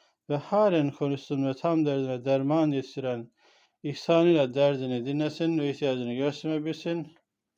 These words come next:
Ve bütün kainatın en müntehab neticesi ve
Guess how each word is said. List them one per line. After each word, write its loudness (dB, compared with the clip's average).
Ve 2
bütün -2
kainatın 0
en 2
müntehab -2
neticesi -2
ve 4